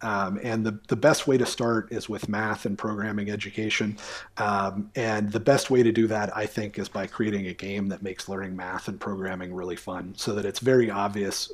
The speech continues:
You know, when you have a seven-year-old that can program recursive functions, it's gonna be much harder for some twenty-six-year-old girl with a degree in education to convince their parents they need to be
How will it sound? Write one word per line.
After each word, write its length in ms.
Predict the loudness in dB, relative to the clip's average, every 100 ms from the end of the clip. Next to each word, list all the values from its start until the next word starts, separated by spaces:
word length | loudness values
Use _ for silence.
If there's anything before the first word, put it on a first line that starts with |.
| -6
You 120 | -4
know, 140 | -4 -8 -16 0
when 100 | 6
you 80 | 8
have 140 | 6
a 60 | 6
seven-year-old 720 | 8 10 10 10 8 6 2
that 240 | -2 -4 -4
can 140 | -4
program 500 | 2 2 4 2 2
recursive 460 | 0 0 0 -2 -2
functions, 600 | 0 0 2 0 0 -6 -12 -16 -4
it's 120 | 0
gonna 160 | 2 4
be 120 | 4
much 300 | 4 2 0
harder 460 | 0 0 2 0
for 480 | -2 -2 0 0 -2 -4
some 280 | -2 -2
twenty-six-year-old 800 | -2 -2 -2 -2 -4 -4 -4 -6
girl 300 | -6 -4 -2
with 140 | -2 -4
a 40 |
degree 300 | -6 -6 -4
in 80 | -4
education 640 | -6 -8 -6 -4 -2 -4 -8
to 80 | -12
convince 440 | -6 -6 -4 -6 -8
their 160 | -8
parents 400 | -8 -8 -6 -8
they 140 | -8 -8
need 200 | -8 -8
to 80 | -8
be 260 | -6 -6